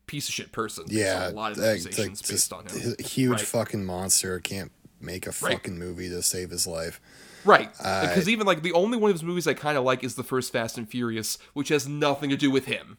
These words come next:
Speaker 2: Not whatsoever. Like,
Speaker 1: Right.
Speaker 2: e-, everything he is doing is actively combating the best parts of that movie.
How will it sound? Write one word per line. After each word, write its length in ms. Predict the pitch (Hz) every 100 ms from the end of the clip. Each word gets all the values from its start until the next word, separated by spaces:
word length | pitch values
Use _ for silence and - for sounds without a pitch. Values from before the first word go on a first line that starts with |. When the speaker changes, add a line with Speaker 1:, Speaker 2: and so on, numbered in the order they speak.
| _ -
Speaker 2:
Not 460 | 95 104 127 123
whatsoever. 840 | 98 110 - 120 110 90 87 67 -
Like, 200 | 85 95 -
Speaker 1:
Right. 180 | 127 -
Speaker 2:
e-, 40 |
everything 520 | - 117 131 - 117
he 100 | 117
is 120 | 117 92
doing 320 | 120 113 101
is 120 | 92
actively 480 | 104 98 - 98 98
combating 600 | - 98 90 90 90 92
the 80 | 87
best 320 | 92 90 -
parts 280 | - 95 -
of 260 | 69 87
that 220 | 87 80 80
movie. 380 | 92 - -